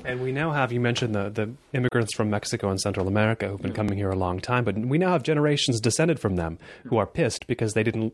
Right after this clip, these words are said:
Speaker 1: get to learn Spanish growing up.
Speaker 2: Yeah.
Speaker 1: To say gr-, to their grandparents, "Why didn't you teach my mom and dad <laughs> Spanish? 'Cause now I don't know it. And now in Los Angeles, it would be really nice to know Spanish." You know what I mean?
Speaker 2: Yeah.
Speaker 1: Like, things have sort of come back around on themselves. There were,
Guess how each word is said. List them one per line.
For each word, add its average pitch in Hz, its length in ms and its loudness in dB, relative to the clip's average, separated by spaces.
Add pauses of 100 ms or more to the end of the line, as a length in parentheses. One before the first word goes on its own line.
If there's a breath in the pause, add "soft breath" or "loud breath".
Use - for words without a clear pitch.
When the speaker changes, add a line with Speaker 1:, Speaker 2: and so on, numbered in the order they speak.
(120)
Speaker 1:
get 120 120 2
to 120 60 0
learn 104 160 0
Spanish 135 400 0
growing 98 300 2
up. 85 180 -2 (200 loud breath)
Speaker 2:
Yeah. 123 100 -12
Speaker 1:
To - 40 -4
say 113 200 2
gr-, 123 140 -6
to 131 120 -2
their 113 120 2
grandparents, 113 580 0
"Why 110 120 4
didn't 123 200 2
you 135 60 4
teach - 220 0
my 117 120 2
mom 117 240 2
and 120 100 0
dad - 280 0
<laughs> - 0 -
Spanish? 135 500 0
'Cause 120 120 0
now 131 160 4
I 143 60 2
don't 139 160 2
know 101 160 4
it. 104 80 0 (260 loud breath)
And 135 120 2
now 143 160 4
in 131 60 4
Los 110 260 2
Angeles, 127 360 0
it - 80 -6
would 233 120 -2
be 131 100 2
really 160 220 2
nice 196 220 0
to 139 80 2
know 123 80 4
Spanish." 104 400 0
You 135 60 4
know 135 80 2
what 127 120 2
I 127 40 4
mean? 131 220 2
Speaker 2:
Yeah. 156 60 -4
Speaker 1:
Like, 110 240 0 (360 loud breath)
things 156 220 2 (720 soft breath)
have 117 80 2
sort 127 180 0
of - 120 -4
come 135 180 2
back 127 200 0
around 123 240 4
on 117 80 4
themselves. 98 380 0
There 110 120 2
were, 110 120 2